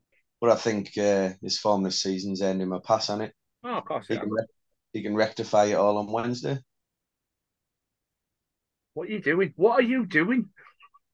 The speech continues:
Speaker 2: <laughs>
Speaker 1: I don't know what you mean.
Speaker 2: I've never seen him so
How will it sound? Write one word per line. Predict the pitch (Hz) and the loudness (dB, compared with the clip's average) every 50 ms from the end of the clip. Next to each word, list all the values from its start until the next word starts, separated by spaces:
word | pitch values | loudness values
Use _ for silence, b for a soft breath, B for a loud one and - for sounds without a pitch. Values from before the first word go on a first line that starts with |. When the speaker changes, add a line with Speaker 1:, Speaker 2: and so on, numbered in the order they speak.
| _ _ _ _ _ _ _ _ _ _ - - _ _ _ _ _ _ _ B B B B B B B _ _ _ | _ _ _ _ _ _ _ _ _ _ -20 -20 _ _ _ _ _ _ _ B B B B B B B _ _ _
Speaker 2:
<laughs> | - 427 - _ _ - - _ _ _ _ _ _ _ _ _ _ _ | -2 -2 -2 _ _ -20 -20 _ _ _ _ _ _ _ _ _ _ _
Speaker 1:
I | 160 147 - - | -6 -6 -6 0
don't | - 254 | 4 6
know | 269 - | 8 8
what | 151 143 | 8 6
you | - 117 | 6 4
mean. | 120 131 175 262 - - _ _ _ | 4 4 4 2 0 -4 _ _ _
Speaker 2:
I've | 440 403 370 | -4 -4 0
never | 415 440 453 - - 466 480 - | 4 4 4 6 6 6 6 6
seen | - 381 370 392 403 427 | 4 6 8 10 10 10
him | 427 440 | 8 6
so | 427 - - 427 415 403 392 | 6 0 2 4 4 4 4